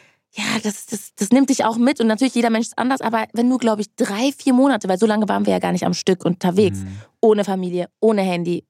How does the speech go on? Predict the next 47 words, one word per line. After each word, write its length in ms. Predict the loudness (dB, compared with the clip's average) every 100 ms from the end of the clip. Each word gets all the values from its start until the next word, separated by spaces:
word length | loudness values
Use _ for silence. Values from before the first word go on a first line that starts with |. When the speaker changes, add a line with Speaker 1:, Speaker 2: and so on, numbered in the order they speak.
| 2
Speaker 1:
nur 400 | 6 8 8 4
unter 200 | -2 -6
Frauen. 300 | -4 -4 -2
Bei, 120 | -2
Speaker 2:
Ja. 160 | -2 0
Speaker 1:
bei 100 | 0
uns 160 | 0
war 80 | -2 -2
alles. 300 | -2 -4 -6 -20 _ -2
Mann, 460 | 2 2 0 -2
Frau, 480 | -4 -4 0 2 2
wir 80 | 0
hatten 160 | -2 -4
unsere 220 | -4 -6
Freizeit, 560 | -4 -6 -2 -2 -4 -8 -20 _
wir 100 | 0
hatten 120 | 2
nicht 140 | 0 -2
so 80 | -6
krasse 280 | -6 0
Regeln. 280 | 2 2 2 -2 -2
Speaker 2:
<laughs> 340 | 0 0 -2 -8 -20 -20 -20 _ -12
Unterm 200 | -6 -4
Strich 220 | -2 -4
gesagt 280 | -2 -2 -2
muss 140 | -4 -4
ich 40 |
sagen, 220 | -2 -2
es 120 | -2 -2
war 60 |
eine 160 | -2 -4
extrem 460 | -8 0 0 0
turbulente 480 | 0 0 2 0 -2
Reise 240 | -2 -2 -4
für 140 | -4
mich 280 | -2 -2 -4 -18 -16 -2
und 180 | 0 2
mit 220 | 0 0
jedem 380 | 0 2 0 0
Tag, 280 | -2 0 -2
der 100 | -2
vergeht 600 | -4 -2 0 2 0 -2
und 140 | -6
es 120 | -2
weiter 220 | -2 -2
zurückliegt, 760 | -4 -2 -2 -2 -2 0 0 -4 -16 -16 -18 -20 _ _ _
ähm, 500 | -2 0 0 -2 -4